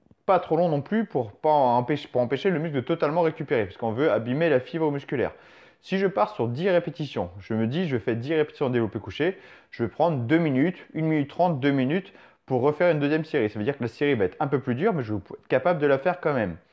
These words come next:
Si je fais six répétitions, c'est ce qui est beaucoup plus dur, je vais avoir un besoin d'un peu plus de temps de repos, mais je vais prendre que deux minutes trente, voire trois minutes. Il ne faut pas que je prenne un temps de repos supérieur à trois minutes, en fait, pour empêcher de récupérer totalement. D'accord ? Le fait de répéter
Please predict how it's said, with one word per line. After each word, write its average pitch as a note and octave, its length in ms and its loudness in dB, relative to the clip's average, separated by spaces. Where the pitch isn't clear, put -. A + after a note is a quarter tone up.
Si - 180 -8
je - 100 -8
fais A#2 440 2
six - 320 -4
répétitions, C3 520 -2
c'est G#2+ 140 -4
ce F2 60 -10
qui - 180 -4
est G2+ 80 4
beaucoup G#2+ 240 -2
plus G#2 160 -6
dur, D3 160 0
je C3+ 60 -6
vais A2+ 80 0
avoir G2+ 180 2
un A2 60 0
besoin A2+ 320 0
d'un A2+ 120 0
peu A2 140 -4
plus - 180 -8
de A#2 120 0
temps C3+ 180 0
de A#2+ 60 0
repos, D3 420 0
mais G2 60 -8
je G2+ 60 -4
vais G#2+ 80 -2
prendre D#3 200 -2
que - 80 -4
deux A#2+ 180 0
minutes D3 240 0
trente, F#3+ 380 -2
voire B2+ 260 2
trois D#3+ 180 -2
minutes. E3 280 -2
Il - 20 -20
ne - 60 -20
faut G2+ 100 -2
pas C#3+ 140 0
que B2+ 60 -4
je B2+ 60 -2
prenne B2+ 220 -4
un A2+ 60 -6
temps C3 100 -6
de B2 60 0
repos B2+ 240 -2
supérieur B2 500 2
à A2+ 60 0
trois A#2+ 160 -2
minutes, A#2+ 320 -2
en G#2 60 -6
fait, B2+ 220 -2
pour G#2+ 120 -8
empêcher A2 400 -4
de A#2+ 80 -2
récupérer A2+ 640 -4
totalement. C3+ 560 0
D'accord ? D3+ 220 0
Le D3 140 4
fait G3+ 180 2
de D3+ 100 0
répéter D#3+ 560 2